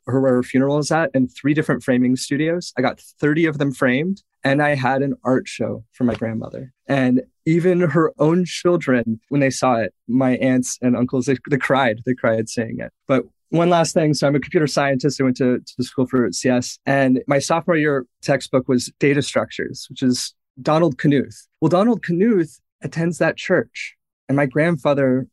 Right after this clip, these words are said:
was Donald Knuth's pastor. And he knew my grandmother. So this, like, juggernaut, this icon in computer science, Doctor Knuth, collected two of my grandmother's paintings. So this amazing, which would have been a thrown out.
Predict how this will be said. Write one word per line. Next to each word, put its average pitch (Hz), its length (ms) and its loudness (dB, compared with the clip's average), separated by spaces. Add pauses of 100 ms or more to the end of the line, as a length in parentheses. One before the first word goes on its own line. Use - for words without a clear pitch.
was 131 260 0
Donald 127 380 0
Knuth's 120 560 -2 (260)
pastor. - 600 -6 (180)
And 131 100 0
he 170 140 2
knew 165 180 2
my 151 140 2
grandmother. 139 560 -2 (240)
So 156 400 2 (200)
this, 156 360 0 (280)
like, 135 340 2 (240)
juggernaut, 143 600 0 (100)
this 135 180 0 (100)
icon 131 600 0
in 127 160 2
computer 120 400 -2
science, 117 400 -2
Doctor 120 360 -2
Knuth, 123 260 0
collected 151 380 0
two 160 220 0
of 139 80 -2
my 135 120 2
grandmother's 123 400 0
paintings. - 500 -6 (120)
So 135 520 0
this 160 200 0
amazing, 160 500 2 (220)
which 185 160 2
would 196 120 2
have 180 100 -2
been 190 100 2
a 185 80 0
thrown 170 240 -2
out. 143 200 -2